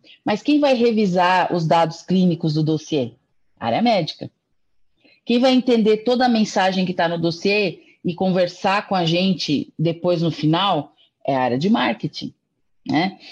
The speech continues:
Então, assim, é, no final, todo mundo vai ter que trabalhar junto em vários momentos, né? Ou até, é, dentro da própria empresa, se você tem um gerente que é de health economics, né?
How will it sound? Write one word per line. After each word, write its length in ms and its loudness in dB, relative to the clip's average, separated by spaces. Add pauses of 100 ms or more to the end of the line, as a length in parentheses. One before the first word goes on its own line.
(160)
Então, 320 0
assim, 560 -2
é, 240 0
no 180 0
final, 520 0
todo 300 -2
mundo 260 4
vai 160 2
ter 160 -2
que 120 -6
trabalhar 540 2
junto 500 -2
em 320 2
vários 580 0
momentos, 680 0 (420)
né? 240 2
Ou 160 2
até, 600 2 (300)
é, 500 0 (200)
dentro 400 0
da 140 2
própria 320 -2
empresa, 400 0
se 100 -12
você 260 -4
tem 200 -2
um 100 2
gerente 540 -2
que 120 -4
é 100 2
de 280 -2
health 220 0
economics, 640 0
né? 220 -2